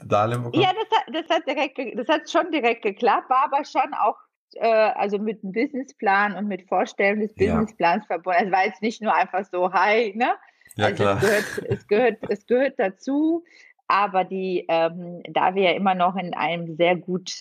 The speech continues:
Speaker 2: äh, gehenden Zweig, äh, arbeiten, der Zahnmedizin, äh, sind die Banken da schon auch gewillt, einem zu helfen. Und das,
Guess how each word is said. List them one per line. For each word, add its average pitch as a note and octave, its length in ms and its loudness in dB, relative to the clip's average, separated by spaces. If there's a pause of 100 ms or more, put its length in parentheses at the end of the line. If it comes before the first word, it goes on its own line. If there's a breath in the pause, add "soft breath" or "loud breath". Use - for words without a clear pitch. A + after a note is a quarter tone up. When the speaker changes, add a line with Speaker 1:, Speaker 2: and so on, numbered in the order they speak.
Speaker 2:
äh, E3 520 2
gehenden F#3 540 0
Zweig, F3 400 -2 (260)
äh, F#3+ 300 -2
arbeiten, F3+ 600 0
der F3 160 -8
Zahnmedizin, F#3 920 -4 (460 loud breath)
äh, F3 220 2
sind G3 260 2
die G#3+ 80 4
Banken E3+ 460 -2
da D3+ 160 2
schon D3 300 -2
auch - 220 -2
gewillt, D3+ 480 2 (100)
einem C#3+ 260 0
zu - 160 -6
helfen. D#3 420 0
Und B2+ 120 -6
das, D3 120 0